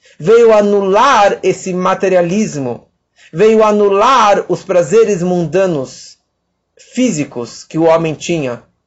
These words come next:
e por isso que ele pecou tanto. Ele veio, na verdade, transformar e elevar esse sentimento e esse comportamento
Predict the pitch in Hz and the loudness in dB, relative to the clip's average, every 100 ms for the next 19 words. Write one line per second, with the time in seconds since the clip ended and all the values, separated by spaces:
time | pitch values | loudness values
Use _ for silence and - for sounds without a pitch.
0 | _ 151 151 160 - 160 143 139 156 143 | _ -12 -6 -6 -6 -8 -6 -8 -6 -6
1 | 147 139 117 - - _ _ _ - 165 | -4 -4 -6 -16 -20 _ _ _ -6 -2
2 | 175 214 233 190 202 240 202 233 254 - | 0 2 2 2 2 0 -2 0 0 0
3 | 226 214 214 294 277 220 208 202 202 170 | 0 0 0 0 2 0 2 2 2 0
4 | 165 269 240 226 220 - _ - 330 330 | 0 0 2 0 -2 -12 _ -2 -2 -2
5 | 240 233 196 214 190 175 147 151 - - | -4 -4 -4 -4 -2 -4 -6 -10 -14 -12
6 | - 180 294 - 254 226 220 208 185 175 | -4 2 2 0 -2 -2 0 -2 0 0
7 | 180 233 220 170 160 | 0 -2 -2 -4 -6